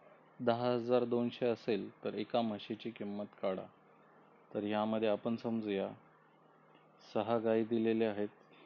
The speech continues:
गायींची किंमत जी पकडूया, ती दिलेली आहे सात म्हशी निवडी,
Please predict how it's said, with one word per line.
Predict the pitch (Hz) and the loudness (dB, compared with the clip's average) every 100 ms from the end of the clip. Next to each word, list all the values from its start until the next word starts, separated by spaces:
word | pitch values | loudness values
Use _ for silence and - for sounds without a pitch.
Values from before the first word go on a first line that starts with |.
| - - 117 | -20 -16 -4
गायींची | 107 104 110 - 120 120 120 - | 0 2 0 0 0 0 -4 -12
किंमत | - 113 117 113 104 - 113 | -4 0 2 0 -2 -10 -12
जी | 110 117 | -4 -2
पकडूया, | 113 110 117 107 98 101 - - - - - - - - | 0 -2 0 0 0 -2 -8 -20 -20 -20 -20 -20 -20 -6
ती | 123 117 | 0 2
दिलेली | 120 117 117 120 | 2 2 2 2
आहे | 120 | 0
सात | - 113 113 123 | 0 0 0 0
म्हशी | 113 - 123 | -4 -4 -2
निवडी, | 117 107 101 | 0 -2 -4